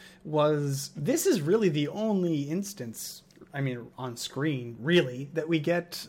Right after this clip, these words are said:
of a depiction of Christmas in the future, whether it's the twenty-second, twenty-third, or twenty-fourth century. So I figured, since we're gonna be dropping this on Christmas Eve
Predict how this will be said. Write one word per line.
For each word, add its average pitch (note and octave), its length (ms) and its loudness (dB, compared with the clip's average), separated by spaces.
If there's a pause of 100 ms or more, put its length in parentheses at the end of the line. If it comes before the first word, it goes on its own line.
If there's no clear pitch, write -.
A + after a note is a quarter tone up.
of D#3+ 160 0
a D#3 40 -2
depiction D#3+ 420 -2
of C#3 120 -4
Christmas - 600 -8 (540)
in E3 120 0
the C#3+ 60 2
future, D3+ 420 -4 (360)
whether D3+ 280 8
it's C#3 160 2
the D3 100 2
twenty-second, C#3 640 4
twenty-third, C3+ 480 2
or B2+ 60 -10
twenty-fourth A#2+ 480 -8
century. D#3 380 -2 (360)
So F#3+ 220 6
I F3+ 80 10
figured, E3+ 380 4
since C#3+ 380 0
we're D3 120 4
gonna D3+ 160 4
be C#3 100 4
dropping C3+ 460 2
this C3+ 320 0 (120)
on B2+ 340 2
Christmas C#3 480 0
Eve C#3 500 -2